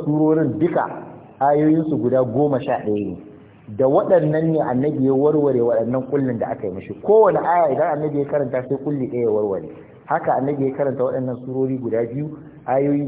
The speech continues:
goma sha ɗaya, bi rabbil falaki aya biyar, bi rabbin nas aya shida. To daga nan sai annabi sallallahu alaihi wasallam ya kawo wani ainihin wato bayani game da waɗannan surorin. Manzon Allah ya ce babu wani wato abu da za a nemi tsari wajen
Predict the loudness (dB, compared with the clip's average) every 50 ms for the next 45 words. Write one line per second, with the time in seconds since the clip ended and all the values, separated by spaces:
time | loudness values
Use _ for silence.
0 | -4 -2 0 0 2 2 0 -2 -2 -2 -2 -2 -2 -4 -2 -2 0 0 0 0
1 | 0 -2 -4 -2 -2 -4 -2 -2 -4 -2 -2 0 0 0 0 -2 -2 -2 -2 0
2 | 0 -2 -4 -8 -12 -14 -10 -6 -2 -2 0 0 0 -2 -2 -2 -2 -4 -4 -4
3 | -4 -2 0 0 0 0 -2 -6 -10 -10 -10 -10 -12 -16 -20 -20 -20 -20 -20 _
4 | _ -20 _ -4 -2 -2 0 0 0 0 0 0 -2 0 0 0 0 0 -2 -4
5 | -4 -4 -4 -2 0 -2 -2 -2 -2 -2 -2 -2 -2 -2 -4 -4 -2 0 0 2
6 | 2 2 0 -2 -2 -6 -6 -6 -6 -6 -4 -2 0 0 -2 -2 -2 -2 -2 -2
7 | -4 -8 -12 -16 -16 -8 -4 0 2 4 4 4 4 4 2 0 0 0 0 0
8 | 2 2 2 2 2 2 0 -2 -2 -2 -4 -6 -8 -10 -10 -10 -6 -4 -4 -4
9 | -6 -8 -10 -14 -20 -20 -18 -12 -8 -6 -2 -2 -2 -2 -2 -2 -2 0 0 0
10 | 0 -2 -4 -6 -8 -8 -6 -4 0 2 2 4 2 2 0 0 0 2 2 2
11 | 2 0 -2 -2 -4 -6 -8 -10 -14 -16 -18 -20 -20 -20 -20 -20 -20 -20 -20 _
12 | _ _ _ _ _ -2 0 0 2 0 0 -2 -2 -2 0 -2 -2 0 0 0
13 | 0 0 0 2 0 0 0 0 0 0 0 -2 -2 -4 -4 -4 -4 -2 0 0
14 | 0 0 0 0 0 -2 -2 -2